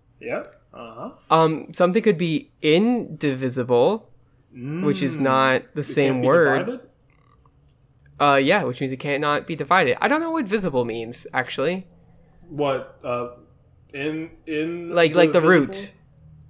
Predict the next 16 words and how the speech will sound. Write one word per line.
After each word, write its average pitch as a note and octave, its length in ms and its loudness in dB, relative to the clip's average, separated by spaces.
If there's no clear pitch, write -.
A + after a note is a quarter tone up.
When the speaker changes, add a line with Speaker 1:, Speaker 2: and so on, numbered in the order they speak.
Speaker 2:
N-, D3+ 200 -8
no, E3+ 300 4
like, C#3 240 0
yeah, C#3+ 260 4
what D3+ 200 0
does F3 180 -4
the, D3 600 4
what D#3+ 140 -6
does D#3 240 -8
the A#2+ 280 2
root B2+ 480 -6
or A#2+ 380 -2
whatever A#2 640 -2
of B2 180 -2
visible A#2+ 800 -2
mean B2+ 720 -4